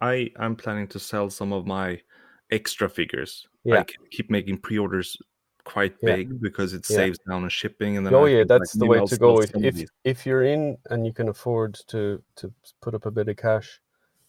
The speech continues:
Speaker 1: Yeah,
Speaker 2: I,
Speaker 1: but,
Speaker 2: I
Speaker 1: but
Speaker 2: always
Speaker 1: selling,
Speaker 2: see it.
Speaker 1: selling the figures here, it's like, I,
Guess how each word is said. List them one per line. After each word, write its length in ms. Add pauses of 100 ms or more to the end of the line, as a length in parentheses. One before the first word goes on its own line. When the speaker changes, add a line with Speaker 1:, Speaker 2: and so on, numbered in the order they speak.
(120)
Speaker 1:
Yeah, 240
Speaker 2:
I, 40
Speaker 1:
but, 100
Speaker 2:
I 60
Speaker 1:
but 120
Speaker 2:
always 220
Speaker 1:
selling, 120
Speaker 2:
see 80
it. 80
Speaker 1:
selling 280
the 60
figures 420
here, 140
it's 160
like, 140 (280)
I, 40